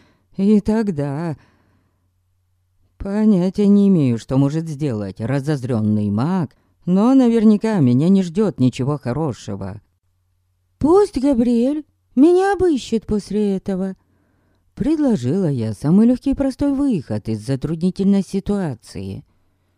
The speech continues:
«Я клянусь, что не возьму из его дома и клочка бумаги».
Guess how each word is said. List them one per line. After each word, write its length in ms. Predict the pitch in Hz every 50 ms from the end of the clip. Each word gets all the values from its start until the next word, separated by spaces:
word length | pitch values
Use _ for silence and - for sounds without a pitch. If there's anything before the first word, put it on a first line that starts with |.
| _ _ _ _ _ -
«Я 280 | 190 220 269 311 330 320
клянусь, 680 | - 339 349 381 392 392 392 381 349 254 185 - - _ _ _ _ _ _ _
что 220 | - - - 254 269
не 120 | 285 294
возьму 320 | 269 302 277 254 277 311 330
из 180 | 320 320 262
его 260 | 247 277 294 277 311
дома 320 | 262 233 294 311 302 302 302
и 40 | 294
клочка 420 | - 294 294 247 - - 302 302
бумаги». 720 | 247 269 285 277 285 277 254 208 175 151 156 156 156 151